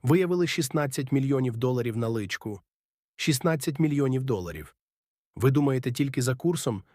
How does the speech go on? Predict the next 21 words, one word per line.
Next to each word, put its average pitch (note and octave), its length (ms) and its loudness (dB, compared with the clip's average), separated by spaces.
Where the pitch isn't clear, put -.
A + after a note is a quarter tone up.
який C3 260 2
там A#2+ 180 -2
курс F3 420 -2
сорок C#3 380 0
сорок D3+ 380 -2
три E3+ 180 2
мільйони A#2 400 0
доларів. F2+ 560 -6
Кутові F3 480 2
львівського C#3 460 -2
Т C3 120 -2
Ц C3+ 160 -2
К. E2 300 -8
Я C#3 160 2
зараз C#3 280 0
побачив C3+ 500 -2
у C#3+ 80 0
Георгія B2 520 2
Венса C3 380 -2
цей A#2 220 -2
ролик. A2+ 420 -4